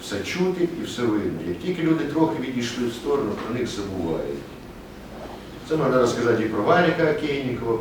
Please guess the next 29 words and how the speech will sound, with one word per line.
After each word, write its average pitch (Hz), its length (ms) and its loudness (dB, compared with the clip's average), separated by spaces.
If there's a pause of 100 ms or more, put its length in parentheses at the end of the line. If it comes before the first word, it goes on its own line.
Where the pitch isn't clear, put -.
от 120 100 -2
взагалі 160 380 2
про 160 180 -2
сім'ю 160 440 -6
Окейнікових, 123 600 -2 (340)
дуже 208 200 6
про 165 180 8
багатьох 143 420 6 (120)
людей. 120 320 -2 (720)
Це 208 120 2
можна - 240 6
розказати 107 680 4
і 95 40 0
про 92 200 -2 (460)
Софію 87 320 -4
Ротару, 151 720 6 (580)
про 151 100 6
всі 208 320 6
різні 185 300 8
речі, - 400 8
як 120 220 0
це 110 60 -4
все. 98 200 -4 (640)
Ну, 220 80 6
зараз 214 500 6 (100)
розмова 175 420 8
про 151 140 4
Сережу. 147 560 4 (1200)
От. 123 180 6